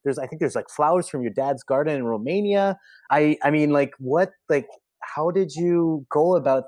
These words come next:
thinking about this and, and that actually, you know, adding these things could really, you know, really help people opening up and, and not even that, just healing over, you know, a Zoom meeting,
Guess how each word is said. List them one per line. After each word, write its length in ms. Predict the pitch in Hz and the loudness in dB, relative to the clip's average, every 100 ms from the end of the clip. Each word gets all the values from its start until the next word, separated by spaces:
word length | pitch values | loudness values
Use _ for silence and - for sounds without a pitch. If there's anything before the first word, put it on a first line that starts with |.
| - | -4
thinking 320 | 170 196 165 | -4 0 2
about 380 | 135 131 123 120 | 4 2 2 0
this 180 | 143 | -2
and, 120 | 131 127 123 | -2 -2 -4
and 120 | 131 123 | -4 0
that 180 | 120 - _ _ 143 | 0 -2 _ _ -4
actually, 220 | 147 160 | -2 0
you 80 | 135 | 2
know, 120 | 127 | 2
adding 360 | 120 139 220 160 | 4 4 4 2
these 220 | 127 107 | 0 -2
things 320 | - 110 107 | -2 -2 -2
could 240 | - 113 107 | -6 -8 -4
really, 680 | 113 131 151 151 135 127 131 _ _ _ _ | 0 2 2 2 2 -2 -6 _ _ _ _
you 80 | 123 | 0
know, 180 | 120 117 | 4 4
really 440 | 107 113 151 165 | 2 0 2 2
help 280 | 139 139 139 | 2 0 0
people 320 | - 143 127 123 | -4 -2 0 0
opening 380 | 127 123 113 | 0 0 0
up 240 | 113 151 151 | 0 0 0
and, 120 | 117 120 | -4 -4
and 160 | 110 | -4
not 180 | 117 127 | 0 0
even 180 | 120 107 | 0 2
that, 180 | 139 127 | 0 -2
just 300 | 120 - - | -8 -14 0
healing 340 | 147 165 123 104 | 2 4 2 2
over, 480 | 113 117 107 101 _ _ _ | 2 4 4 2 _ _ _
you 80 | 110 | -4
know, 120 | 101 | -2
a 60 | 87 | -2
Zoom 300 | 78 135 185 | -2 0 0
meeting, 380 | 113 92 90 | 0 -2 -4